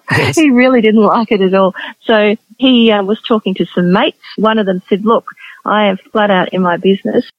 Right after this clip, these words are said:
Speaker 2: I think it might have been manufacturing, I'm not sure.
Speaker 1: Sure.
Speaker 2: "I just need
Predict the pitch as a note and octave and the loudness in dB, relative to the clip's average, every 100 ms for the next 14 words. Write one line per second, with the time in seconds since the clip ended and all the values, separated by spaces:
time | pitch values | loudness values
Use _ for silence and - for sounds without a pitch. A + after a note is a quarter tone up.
0 | - F3+ F#3 F#3+ - D#3 - E3+ F3 D#3+ | -6 -4 -4 -4 -4 -4 -4 -4 -2 -2
1 | E3+ - D3+ - E3+ E3+ E3 - - F3 | -4 -6 -6 -4 -2 -2 -4 -4 -2 -2
2 | A#3 - - G#2+ C3 - G3 G#3+ A#3+ A#3 | -2 -6 -4 -4 -4 -6 -2 0 -2 -2
3 | A#3 G3 | -2 -2